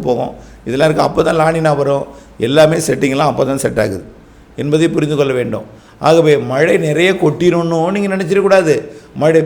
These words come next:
பெய்திராதுன்னும் போயிடக்கூடாது. மழை எங்கேயும் எப்பொழுது பெய்யலாம். ஒரு சில இடங்கள்ல பெய்யும் பொழுது அந்த மழை ஸ்ட்ராங்கா இருக்கும், ஒதுக்கி ஒதுக்கி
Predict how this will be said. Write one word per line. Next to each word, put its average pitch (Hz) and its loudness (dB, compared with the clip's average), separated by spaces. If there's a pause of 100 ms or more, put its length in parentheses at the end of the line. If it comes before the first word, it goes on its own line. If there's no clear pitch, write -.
பெய்திராதுன்னும் 175 6
போயிடக்கூடாது. 185 2 (560)
மழை 185 4 (140)
எங்கேயும் 180 2
எப்பொழுது 180 0
பெய்யலாம். 190 2 (400)
ஒரு 175 6
சில 185 2
இடங்கள்ல 190 2
பெய்யும் 185 2
பொழுது 180 2
அந்த 165 0
மழை 175 0
ஸ்ட்ராங்கா 190 4
இருக்கும், 175 0 (360)
ஒதுக்கி 170 0
ஒதுக்கி 196 2